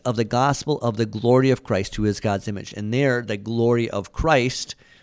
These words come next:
that's why this text was chosen to be the epistle lesson for Transfiguration, because we see the glory of Christ. And then a great comfort for us as preachers, we do not preach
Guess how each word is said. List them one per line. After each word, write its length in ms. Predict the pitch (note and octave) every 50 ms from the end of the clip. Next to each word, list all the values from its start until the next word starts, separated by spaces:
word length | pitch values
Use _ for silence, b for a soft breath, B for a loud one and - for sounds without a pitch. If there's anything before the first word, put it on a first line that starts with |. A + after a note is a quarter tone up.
| b b
that's 320 | - B2+ B2 B2+ B2 - -
why 200 | B2 A2+ A2+ A2
this 300 | G2+ G#2 A#2 A#2+ - -
text 420 | - - A2+ A2+ A2 - - -
was 220 | A2+ G#2 G2+ - -
chosen 540 | - - B2 A2 A#2 A2+ G#2+ - A2+ A2
to 80 | - A2
be 280 | G2+ G#2 G#2+ G#2+ G#2+ G#2+
the 320 | G2 A2+ G#2+ G#2 G#2 G2+
epistle 440 | G2+ - - C#3+ C3+ - - A2+ G2
lesson 420 | G2+ G2 F#2+ - - - G2+ G2
for 220 | - - G#2+ G#2 F#2+
Transfiguration, 1080 | - - A2 G#2+ G#2 F#2+ - - G#2+ G#2 F#2+ F#2+ F#2 G2+ A2 G#2+ G2+ - G2 G#2 - - B B B B
because 340 | A2 - - A2+ G#2+ -
we 120 | A#2 A2 G2+
see 420 | - - - - - A#2 A2+ A#2
the 140 | A2+ G#2+ A2+
glory 520 | F#2+ - G2+ G2+ G2+ G2 G#2 G#2 G#2 G2 -
of 340 | G2 G2+ G2+ G2+ G#2 G#2 - _ _ _ -
Christ. 440 | - C#3+ D3 - - - - - b b b b b b b b b b b b b b b
And 140 | - C#3+ D#3
then 220 | E3+ F#3 F#3 F3+ - - - - - - - _ _ _ _ _ _ _ _ _ - -
a 100 | C3 B2+
great 240 | - D3 D3 C#3+
comfort 400 | - - C#3 D3+ D3 - D#3 A#2+
for 160 | - - B2 A#2 -
us 260 | C3+ D3+ D3 - -
as 240 | - A#2+ A#2 A2+ -
preachers, 500 | - - G#3+ A3 - - C#3 A#2+ - B2
we 300 | A#2+ B2+ F#3 A#3 C4 B3
do 100 | G3 G3
not 300 | F3 E3 D#3+ D#3+ D#3+ -
preach 340 | - - D#3+ E3 C3+ -